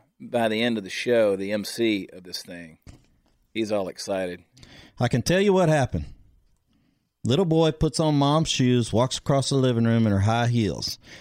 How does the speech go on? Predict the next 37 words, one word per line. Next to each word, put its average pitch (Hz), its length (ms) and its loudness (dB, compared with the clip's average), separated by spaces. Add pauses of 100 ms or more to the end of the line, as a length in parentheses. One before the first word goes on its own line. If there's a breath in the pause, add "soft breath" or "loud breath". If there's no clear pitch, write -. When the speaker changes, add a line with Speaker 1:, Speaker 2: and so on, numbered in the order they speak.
(300 loud breath)
Speaker 2:
Oh, 160 260 2
my 185 160 4
goodness, 160 480 2
he 151 140 0
thinks 156 300 -2
he's 147 180 2
a 151 60 2
girl. 113 500 2 (920)
And 107 100 2
it 98 220 -4 (160)
went 123 240 0
from 120 160 2
there. 92 300 0 (400 loud breath)
Speaker 1:
But 208 80 2
here's 269 180 2
the 208 60 -6
thing. 180 500 -2
But 160 180 -2
then 262 140 2
you're 294 80 -2
gonna 214 140 0
go 160 100 4
out 143 80 2
there 135 80 2
and 120 80 -2
parade 143 320 2
these 123 180 -4
kids 101 300 -2
around 95 520 -6 (280)
in 117 140 -2
front 113 300 -2
of 101 280 -4 (1040)
grown-ass 127 540 -2
adults 98 600 -6 (520)
who 117 100 -4
are 104 60 -2
perverts. 90 720 -6